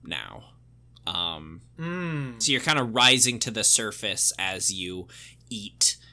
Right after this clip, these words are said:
Speaker 1: uh, progressively larger and avoid progressively larger, um, animals.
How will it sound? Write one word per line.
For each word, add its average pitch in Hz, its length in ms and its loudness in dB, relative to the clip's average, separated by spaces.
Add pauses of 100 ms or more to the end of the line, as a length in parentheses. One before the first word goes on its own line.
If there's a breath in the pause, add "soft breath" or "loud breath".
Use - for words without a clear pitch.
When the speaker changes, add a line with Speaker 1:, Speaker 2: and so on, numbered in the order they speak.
(320 soft breath)
Speaker 1:
uh, 87 720 -2 (180)
progressively 120 760 0
larger 101 560 -4
and 95 220 -6
avoid 107 560 -4
progressively 95 640 -4
larger, 87 680 -8 (240)
um, 82 520 -8 (920)
animals. 69 600 -6